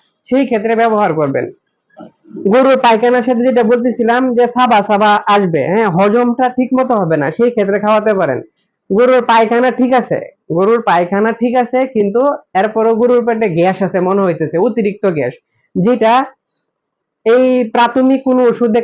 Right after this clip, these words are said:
কাজ হচ্ছে না, সেই ক্ষেত্রে এটা খাওয়াবেন। এটা খাওয়ানোর বিভিন্ন প্রক্রিয়ায়, বিভিন্ন ওষুধের ক্ষেত্রে বিভিন্ন রকম ডোজ। আপনি যদি ওই বদ হজমের ক্ষেত্রে, বদ হজমের জন্য খাওয়াইতে চান, যেখানে পায়খানায় সাবা সাবা আসে,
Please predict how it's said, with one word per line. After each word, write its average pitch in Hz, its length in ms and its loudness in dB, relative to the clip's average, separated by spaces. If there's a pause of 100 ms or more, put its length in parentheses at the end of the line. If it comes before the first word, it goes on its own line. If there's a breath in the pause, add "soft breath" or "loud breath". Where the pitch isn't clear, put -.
কাজ 247 200 2
হচ্ছে 196 260 -2
না, 139 100 0 (120)
সেই 254 160 0
ক্ষেত্রে 214 360 -2
এটা 196 160 -2
খাওয়াবেন। 180 420 -2 (460)
এটা 202 280 0
খাওয়ানোর 262 360 2 (120)
বিভিন্ন 233 360 2 (400)
প্রক্রিয়ায়, 247 580 0
বিভিন্ন 233 280 0 (100)
ওষুধের 233 320 -2
ক্ষেত্রে 247 240 -2 (120)
বিভিন্ন 214 360 0
রকম 220 340 0
ডোজ। 135 200 -2 (520)
আপনি 240 340 0 (120)
যদি 226 200 2 (140)
ওই 233 180 2
বদ 220 260 2
হজমের 226 420 2
ক্ষেত্রে, 247 320 0 (260)
বদ 226 200 2
হজমের 220 420 0
জন্য 240 240 0
খাওয়াইতে 240 420 0
চান, 185 200 0 (420)
যেখানে 220 400 0
পায়খানায় 214 580 0
সাবা 226 280 2
সাবা 196 340 0
আসে, 196 260 -4